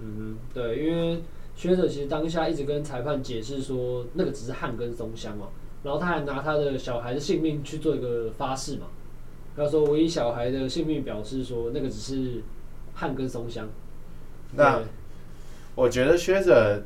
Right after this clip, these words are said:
Speaker 2: 到了这把年纪，应该是已经不用证明自己了啦，就不用证明自己一些什么东西。
Speaker 1: 嗯哼。
Speaker 2: 不过呢，这个到底真相如何，这个其实还有待大联盟去做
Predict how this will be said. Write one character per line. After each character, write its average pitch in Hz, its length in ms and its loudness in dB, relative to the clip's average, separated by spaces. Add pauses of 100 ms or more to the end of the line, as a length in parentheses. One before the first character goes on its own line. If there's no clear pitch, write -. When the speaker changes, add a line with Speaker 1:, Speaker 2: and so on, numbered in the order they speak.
Speaker 2:
到 143 220 12
了 113 60 8
这 156 140 8
把 98 160 4
年 95 180 0
纪， 120 120 -4
应 127 40 -2
该 120 160 10
是 123 160 2
已 - 80 -2
经 113 220 -2
不 107 80 -2
用 110 220 4
证 113 160 6
明 87 120 -6
自 104 140 -6
己 - 240 -8
了 64 120 -8
啦， - 120 -8 (380)
就 147 140 2
不 139 120 2
用 135 180 10
证 139 160 4
明 101 140 0
自 120 140 -2
己 87 120 -6
一 90 60 -4
些 107 160 -2
什 101 140 -6
么 82 120 -6
东 85 160 -6
西。 - 180 -8 (440)
Speaker 1:
嗯 107 160 -6
哼。 123 80 2
Speaker 2:
不 151 120 4
过 151 460 10
呢， 120 520 8 (680)
这 147 140 4
个 113 400 12 (140)
到 143 180 12
底 101 160 -2
真 120 180 6
相 117 240 8
如 92 180 0
何， 92 200 4
这 123 100 0
个 98 200 4
其 90 180 -6
实 95 100 -4
还 90 140 -2
有 95 220 0
待 95 260 2
大 92 180 2
联 85 140 -4
盟 85 140 -8 (340)
去 120 180 0
做 90 540 2